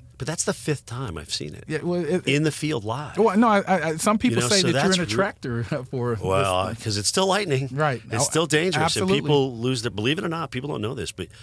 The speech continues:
Speaker 1: you can lose your life
Speaker 2: Well,
Speaker 1: in a wintertime – uh, thunderstorm.
Speaker 2: Well, I think we saw that earlier in the year in twenty eighteen here, uh, up in, I think, around Jersey or
Speaker 1: Yeah.
Speaker 2: somewhere.
Speaker 1: Yeah, we did. That's
Speaker 2: Yeah,
Speaker 1: right.
Speaker 2: yeah. What about, uh,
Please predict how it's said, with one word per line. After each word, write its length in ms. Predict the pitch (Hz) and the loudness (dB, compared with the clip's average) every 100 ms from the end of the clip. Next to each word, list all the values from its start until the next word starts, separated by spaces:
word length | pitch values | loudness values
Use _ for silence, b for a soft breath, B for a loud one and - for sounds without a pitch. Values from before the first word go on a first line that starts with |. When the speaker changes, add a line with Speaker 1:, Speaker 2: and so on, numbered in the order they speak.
| B B | B B
Speaker 1:
you 120 | 101 | -8
can 160 | 131 143 | -4 -4
lose 200 | 139 117 | -4 -6
your 140 | 101 | -8
life 320 | 95 117 87 143 | -8 -8 -8 -2
Speaker 2:
Well, 220 | 165 120 | 2 2
Speaker 1:
in 160 | 139 | 2
a 180 | 143 123 | 2 0
wintertime – 920 | 104 104 113 120 - 98 95 92 87 B B B B - | 0 0 -2 -6 -6 -4 -4 -6 -10 B B B B -6
uh, 280 | 92 90 | -4 -4
thunderstorm. 480 | - 113 123 101 135 | -4 -6 -6 -6 0
Speaker 2:
Well, 80 | 143 | 2
I 40 | |
think 220 | 135 147 127 | 2 0 0
we 120 | 123 | -2
saw 340 | - 139 147 | -2 -2 -2
that 240 | 131 110 - | -2 -6 -6
earlier 380 | 117 117 113 107 | -6 -4 -4 -4
in 60 | |
the 80 | 104 | -4
year 180 | 120 110 | -4 -6
in 80 | 98 | -6
twenty 280 | 113 107 | -6 -6
eighteen 440 | 104 95 - 127 104 | -6 -8 -6 -4 -4
here, 480 | 120 120 101 98 98 | -4 -4 -4 -6 -8
uh, 20 | |
up 120 | 101 | -10
in, 140 | 104 101 | -8 -8
I 60 | |
think, 200 | 98 107 | -8 -12
around 240 | 107 101 92 | -10 -8 -8
Jersey 340 | 92 110 107 | -8 -6 -2
or 40 | 87 | -2
Speaker 1:
Yeah. 60 | 71 | -2
Speaker 2:
somewhere. 380 | 107 104 90 87 | -6 -6 -6 -8
Speaker 1:
Yeah, 140 | 80 | -8
we 80 | 80 | -10
did. 280 | 80 73 76 | -10 -10 -6
That's 180 | 127 92 | -6 -6
Speaker 2:
Yeah, 60 | |
Speaker 1:
right. 100 | 76 - | -8 -8
Speaker 2:
yeah. 160 | 127 - | -10 -8
What 380 | 135 170 269 370 | -8 -6 -6 -6
about, 580 | 254 165 127 120 110 - - - | -8 -4 -2 0 -2 -6 -16 -12
uh, 300 | 82 55 | -12 -12